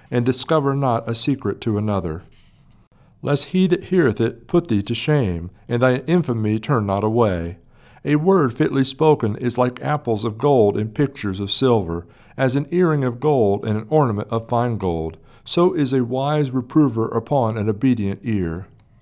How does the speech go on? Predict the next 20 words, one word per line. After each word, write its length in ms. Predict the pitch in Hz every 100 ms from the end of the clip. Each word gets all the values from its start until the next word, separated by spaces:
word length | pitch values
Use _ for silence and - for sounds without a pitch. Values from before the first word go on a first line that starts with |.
| _ _ _ _
As 220 | 143 135
the 100 | 139
cold 340 | 143 165 175 190
of 100 | -
snow 540 | - 160 127 110 113
in 120 | 113
the 60 | 120
time 300 | 135 131 151
of 140 | 156
harvest, 560 | - 151 98 104 - - - -
so 300 | - 160 180
is 160 | 143
a 80 | 147
faithful 480 | - 156 156 160 156
messenger 480 | 151 143 123 113 113
to 120 | 123
them 340 | 127 120 104
that 120 | 113
send 320 | - 131 123 101
him. 360 | 87 80 80